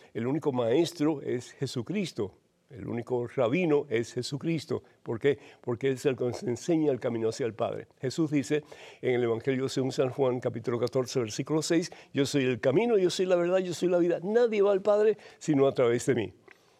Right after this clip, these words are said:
Entonces, ¿por qué Jesús dice que no le llamen a nadie Padre? Porque el único Padre es Dios.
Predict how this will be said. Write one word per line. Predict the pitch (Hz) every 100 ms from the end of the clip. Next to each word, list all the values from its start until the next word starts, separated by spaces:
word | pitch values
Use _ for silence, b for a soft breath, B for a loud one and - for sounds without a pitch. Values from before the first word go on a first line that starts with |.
| b _
Entonces, | 131 131 156 135 120 107 _ _ _ _ _ _ _ -
¿por | - 139
qué | 175
Jesús | 165 156 170
dice | 147 165 165 156 B B B
que | 143
no | 143 151
le |
llamen | 147 143 139
a |
nadie | 135 139 135
Padre? | 117 117 113 107
Porque | 151 135
el | 131
único | 135 139 175
Padre | 147 127 147 -
es | 117 120 - _ _ -
Dios. | 131 120 101